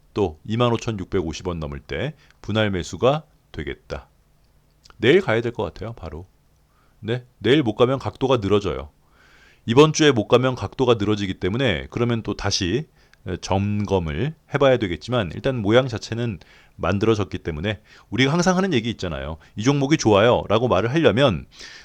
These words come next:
그 종목 차트 모양을 갖고 있는 과거에 어떤 종목이 많이 상승했는지 갖고 와봐. 이래서 이제 못 가져오면 우리는 경시하게 되는 거죠. <laughs> 네, 네. 아, 얘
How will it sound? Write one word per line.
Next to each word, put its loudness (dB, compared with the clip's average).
그 -2
종목 4
차트 -4
모양을 2
갖고 -2
있는 0
과거에 2
어떤 2
종목이 -2
많이 -2
상승했는지 -4
갖고 -6
와봐. -8
이래서 2
이제 2
못 0
가져오면 2
우리는 -6
경시하게 0
되는 -6
거죠. -8
<laughs> -12
네, -2
네. -12
아, -8
얘 -4